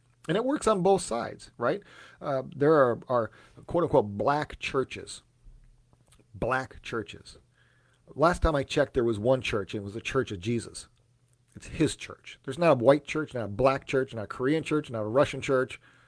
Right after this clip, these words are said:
There's Jesus' church. And Scripture says the gates of hell shall not stand against it.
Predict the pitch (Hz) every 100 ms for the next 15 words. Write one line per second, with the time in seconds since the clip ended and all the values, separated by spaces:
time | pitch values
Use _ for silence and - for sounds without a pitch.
0 | _ _ _ - 131 123 95 131 90 87
1 | - - - - _ _ _ _ _ -
2 | - - _ _ _ _ - - 135 -
3 | 147 147 147 127 113 101 131 - 107 127
4 | 120 - 113 113 - 117 101 98 87 -
5 | -